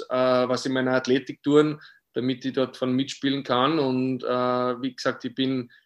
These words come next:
äh, gesegnet mit, mit, äh, Sprungkraft und muss natürlich schauen, dass ich das,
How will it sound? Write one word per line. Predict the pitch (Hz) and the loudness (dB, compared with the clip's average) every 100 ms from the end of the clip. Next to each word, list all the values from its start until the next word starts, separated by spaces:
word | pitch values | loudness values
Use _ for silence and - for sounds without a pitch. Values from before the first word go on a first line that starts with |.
| _ _ _ - | _ _ _ -2
äh, | 127 127 127 127 | 4 6 6 4
gesegnet | 139 127 135 143 160 156 151 - | 2 0 4 4 6 4 2 -6
mit, | 147 139 - _ | -2 -2 -4 _
mit, | 139 135 131 - | -4 -2 -2 0
äh, | 135 131 131 131 | 4 6 6 4
Sprungkraft | 120 - 143 170 156 156 156 - - | 2 2 4 4 6 6 4 0 -4
und | 135 135 135 143 | -2 0 -2 -2
muss | 143 - | -2 -4
natürlich | 135 139 139 - | -2 0 0 0
schauen, | 127 127 147 | 2 2 4
dass | 143 131 | 2 2
ich | 131 | -2
das, | 139 156 - - | 0 0 -2 -6